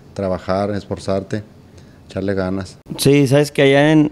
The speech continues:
Speaker 2: en San Antonio, Texas, está un señor que se llama don Victoriano Flores, el papá de Panchito Flores.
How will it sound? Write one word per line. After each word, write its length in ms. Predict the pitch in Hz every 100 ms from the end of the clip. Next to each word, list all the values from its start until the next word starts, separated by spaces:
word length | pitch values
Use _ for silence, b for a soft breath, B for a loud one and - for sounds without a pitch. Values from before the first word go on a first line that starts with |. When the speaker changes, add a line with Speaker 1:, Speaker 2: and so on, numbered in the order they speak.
| -
Speaker 2:
en 140 | 123
San 140 | 127 127
Antonio, 340 | 117 139 147
Texas, 300 | 147 139 139
está 280 | 127 - 143
un 340 | 143 147 147
señor 260 | 135 139 139
que 60 | 139
se 40 |
llama 120 | 143
don 180 | 143 139
Victoriano 460 | 120 - 127 139 143
Flores, 400 | 135 151 147 -
el 40 | -
papá 200 | 117 139
de 60 |
Panchito 500 | 135 127 131 - 113 - - - -
Flores. 400 | 139 131 127